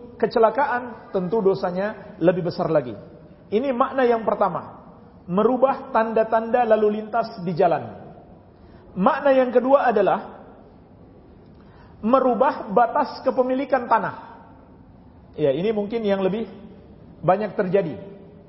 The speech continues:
Merubah batas kepemilikan tanah. Artinya, tanah orang lain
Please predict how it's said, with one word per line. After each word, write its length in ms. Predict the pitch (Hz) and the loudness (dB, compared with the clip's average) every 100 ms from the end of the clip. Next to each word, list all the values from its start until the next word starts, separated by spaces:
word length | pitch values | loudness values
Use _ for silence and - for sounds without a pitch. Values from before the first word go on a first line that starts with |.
| - - - - - | -20 -20 -20 -20 -8
Merubah 400 | 208 240 247 262 | 0 0 4 2
batas 320 | 220 226 254 - | 4 2 2 -4
kepemilikan 480 | 226 226 233 240 226 | -4 -2 -2 -2 0
tanah. 240 | 208 180 175 | 0 -2 0
Artinya, 720 | 226 349 269 240 - - - | -2 -2 -4 -6 -8 -18 -2
tanah 320 | 254 285 277 | 0 2 2
orang 240 | 269 254 | 2 2
lain 240 | 240 214 | 4 2